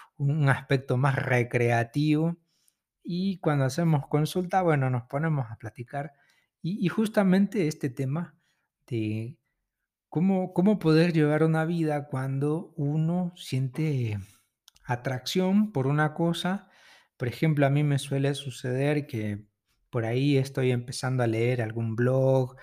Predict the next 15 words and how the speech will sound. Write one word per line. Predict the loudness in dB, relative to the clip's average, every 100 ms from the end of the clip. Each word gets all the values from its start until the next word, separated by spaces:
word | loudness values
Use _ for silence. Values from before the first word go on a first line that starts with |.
| -10
algún | -4 0 2 2
tema | 2 2 0 0
que | -2
me | -2
llama | 0 0 0
la | -2
atención, | -4 -4 -2 0 0 2
pero | 2
en | 4
el | 6
momento | 6 6 4 6 4
que | 4
lo | 2
estoy | 0 0 0
leyendo, | 0 0 0 0 -2